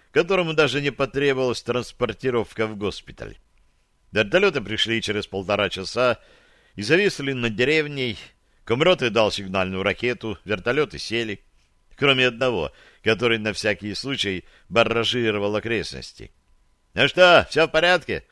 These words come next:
спросил командир ближнего севшего вертолёта. «В полном. Узкоглазые не беспокоили?» «Не беспокоили, потому что не успели». «А в седьмой роте потери, трое убитых и раненые». «Когда?»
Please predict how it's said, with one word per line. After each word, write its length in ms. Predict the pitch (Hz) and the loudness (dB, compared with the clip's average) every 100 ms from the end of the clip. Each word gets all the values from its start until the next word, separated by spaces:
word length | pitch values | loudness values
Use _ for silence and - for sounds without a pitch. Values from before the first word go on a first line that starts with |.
| _ | _
спросил 540 | - 113 110 110 104 - _ - | -8 -4 -2 -2 -6 -8 _ -8
командир 480 | 113 107 101 135 107 | -4 -2 -2 -4 -4
ближнего 560 | 98 123 123 92 104 | -4 -4 -6 -6 -4
севшего 420 | 95 117 98 98 98 | -4 -2 -4 -4 -4
вертолёта. 640 | 101 92 117 110 80 55 - _ _ _ _ _ | -6 -4 -4 -2 -6 -10 -20 _ _ _ _ _
«В 100 | - | 0
полном. 600 | 104 110 104 78 57 - _ _ _ _ | 6 6 6 0 -12 -16 _ _ _ _
Узкоглазые 800 | 127 151 185 170 175 170 143 160 | -2 0 2 4 6 6 4 0
не 120 | 156 | -2
беспокоили?» 800 | 160 139 151 143 170 175 156 90 - _ _ _ _ - | -4 -2 -2 0 2 2 2 -2 -6 _ _ _ _ -6
«Не 240 | 120 110 | -2 0
беспокоили, 960 | 101 101 - 92 82 95 110 123 123 - _ | 0 -2 -4 -4 -4 -2 0 0 -4 -10 _
потому 360 | 95 110 120 113 | 0 2 2 -2
что 160 | 107 | -4
не 120 | 107 | -6
успели». 680 | 98 82 - 104 117 113 113 _ _ _ _ _ _ _ _ | -6 -8 -6 -2 0 -2 -8 _ _ _ _ _ _ _ _
«А 200 | 87 139 | 6 6
в 60 | 151 | 6
седьмой 360 | 170 143 151 | 0 2 4
роте 300 | 151 143 156 | 4 4 0
потери, 600 | 160 147 113 123 127 82 _ _ | -2 -2 0 0 0 -4 _ _
трое 300 | 101 120 139 | 0 2 4
убитых 480 | 131 120 131 131 - | 2 0 -2 -4 -2
и 40 | |
раненые». 640 | 110 110 123 127 110 71 - _ _ _ | 2 2 2 -2 -4 -6 -8 _ _ _
«Когда?» 520 | - 95 110 120 98 | -4 -2 2 4 2